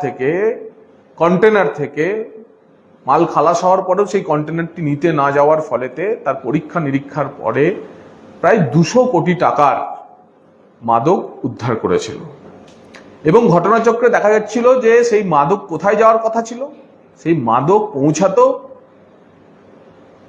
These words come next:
এই সন্দেশখালির, এই জেলিয়াখালির শরীফুল এন্টারপ্রাইজ নামে একটি ব্যবসায়িক সংস্থার কাছে। তো এই শরীফুল এন্টারপ্রাইজের যে মি-, মালিক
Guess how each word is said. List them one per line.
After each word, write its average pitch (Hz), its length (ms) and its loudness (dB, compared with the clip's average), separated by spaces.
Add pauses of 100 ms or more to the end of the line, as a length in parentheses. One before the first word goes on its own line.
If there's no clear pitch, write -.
(140)
এই 247 200 6
সন্দেশখালির, 240 840 2 (260)
এই 277 280 4
জেলিয়াখালির 226 760 2 (880)
শরীফুল 262 840 2
এন্টারপ্রাইজ 190 840 2
নামে 156 260 -2
একটি 220 600 -6 (1900)
ব্যবসায়িক 160 540 4
সংস্থার 147 500 -6
কাছে। - 320 -8 (1300)
তো 175 60 6
এই 208 60 4
শরীফুল 302 600 4
এন্টারপ্রাইজের 262 840 2
যে 269 100 -4
মি-, 220 300 0
মালিক 202 320 2